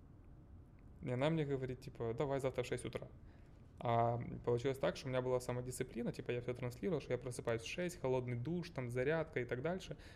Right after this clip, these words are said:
Она эту идею у меня спиздила и начала делать то же самое.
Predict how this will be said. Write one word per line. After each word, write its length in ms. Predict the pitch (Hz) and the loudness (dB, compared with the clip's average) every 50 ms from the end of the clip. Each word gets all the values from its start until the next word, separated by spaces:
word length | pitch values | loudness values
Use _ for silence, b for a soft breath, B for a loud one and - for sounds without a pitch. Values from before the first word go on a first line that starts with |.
| B B - | B B -2
Она 240 | 139 143 147 143 135 | 2 4 6 4 4
эту 300 | 127 131 123 120 120 120 120 123 | 6 6 6 6 6 4 4 2
идею 220 | 120 131 123 123 | 2 4 4 4
у 20 | 123 | 4
меня 120 | 120 120 | 2 0
спиздила 520 | 120 120 - 127 123 120 135 156 180 175 | -2 -2 -4 -4 -2 0 0 0 0 0
и 120 | - - - | -2 -2 -4
начала 280 | 127 127 - 135 143 | -4 -2 0 2 4
делать 200 | 147 151 147 151 | 6 6 4 4
то 80 | 147 143 | 2 2
же 60 | 147 | 2
самое. 360 | - - - - 135 - - | 2 2 6 8 6 6 6